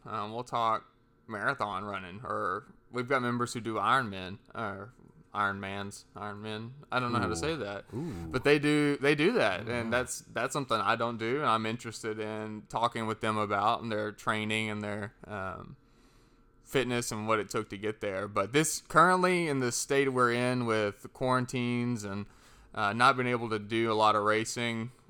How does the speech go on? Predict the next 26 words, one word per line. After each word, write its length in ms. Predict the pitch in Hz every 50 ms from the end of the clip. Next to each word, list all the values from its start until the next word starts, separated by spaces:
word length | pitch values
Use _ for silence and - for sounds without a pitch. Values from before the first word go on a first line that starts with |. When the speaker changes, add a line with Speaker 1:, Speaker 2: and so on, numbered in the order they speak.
| - -
Speaker 1:
we're, 480 | 110 110 113 117 117 113 113 110 107
we're 180 | 101 117 120 120
here 260 | 123 135 131 127 123 120
with 180 | 120 113 -
the 80 | - 101
Murph 420 | 104 110 110 107 107 - - - - -
Challenge 760 | - - - 123 123 123 123 123 123 123 123 120 - - - - _ - - - _ _ _ _ _ - _ _ _ _ _ _ _ _ -
every 240 | 117 110 101 107 107
day 340 | 107 104 104 101 101 107 - - _ _ _ _ _ _ _ _ _ _ _ _ _ - -
for 180 | - 110 104 101
one 180 | 95 101 98
hundred 360 | 104 104 98 95 98 101 98 98
days. 360 | 92 - - - - - - - _ _ _ _ _
Speaker 2:
Yeah, 180 | - 180 143 95
this 240 | 98 131 175 - -
is, 320 | 262 247 202 139 - - - - - - - - _ _ _ _ _ _ _ _ _ _
me 200 | 120 143 190 214
and 100 | 180 131
endurance 400 | 107 104 107 104 104 101 90 -
have 100 | 98 87
never 200 | 101 98 95 98
gotten 240 | 92 101 98 - 98
along. 380 | 95 92 95 98 101 101 107 120 _ _ _ _ _ _ _ _ _ _ -
Um, 300 | 98 92 85 80 76 76 _ _ _ _ _ _ _ _ _ _ _ _ _ _ _ _ _ _ _
I 80 | 107 101
have 400 | 98 110 104 98 95 92 85